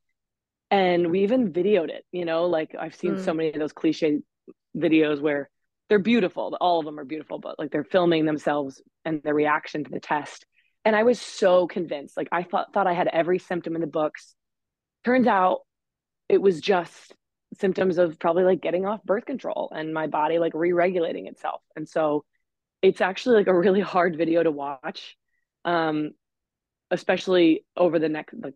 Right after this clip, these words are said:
Speaker 1: the, wh-, wh-, like, you know, followed afterwards. It was really hard to go back to and watch because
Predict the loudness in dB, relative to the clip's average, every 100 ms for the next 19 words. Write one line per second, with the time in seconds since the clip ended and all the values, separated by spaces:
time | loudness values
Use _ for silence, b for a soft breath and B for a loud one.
0 | -12 -10 -8 -2 2 4 2 2 -2 -2
1 | 0 -2 -2 -2 2 2 2 0 -2 -2
2 | -2 0 0 -2 0 0 0 -2 -4 -6
3 | -6 -8 -4 -6 -4 -4 -4 -6 -10 -6
4 | -6